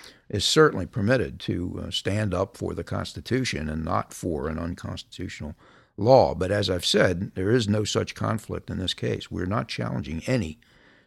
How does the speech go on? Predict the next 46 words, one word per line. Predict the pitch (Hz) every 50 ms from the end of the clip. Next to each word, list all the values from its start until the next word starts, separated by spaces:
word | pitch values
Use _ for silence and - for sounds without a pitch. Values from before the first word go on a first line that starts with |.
| _ _ _ _
federal | - 107 95 95 87 80 92
law. | 117 147 165 98 71 - -
And | - 95 95
the | 101
very | 101 139 175 190 147 117
thought, | - - 147 147 139 95 78 78 - -
and | - 104 98
this | 110 - -
was | 101 90 80
the | 80
final | 76 - 101 101 104 95 85
point | - - 98 90 -
that | - -
the | - - 80
solicitor | - - 98 98 98 - - - 73
made, | 76 80 101 110 107 87 78 78
that | 85 82 - - - - - - - - - - _ _ _ -
this | 147 139 -
case | - - - 127 123 113 -
had | - 135 113 101
to | 95
be | 95 95 85
sent | - - - 139 131 123 - 98
back | 95 101 113 120 - -
to | - 95
the | 90 92
lower | 90 95 101 104 92 82
courts | - - - - 147 175 - 85 -
for | - - - 85
more | 90 101 98 90
fact-finding | - - - 110 120 156 214 - - - - - - - - - - - - -
to | - -
determine | - 90 92 - 113 120 120 113 95 90
whether | 90 95 90 87 87
or | 85
not | 85 87 85 -
the | -
D | 82 80 92 98
C | 95 - 87 82
gun | 80 107 127 185 180
ban, | 104 87 78 78 - - - - - - - - - _ -
uh, | -
could | - - 127 101 - -
pass | - - 117 113 104 - - - - - -
muster. | 101 123 151 247 - - - - - _ _ - - - - - - _ _ -
Uh, | - 110 110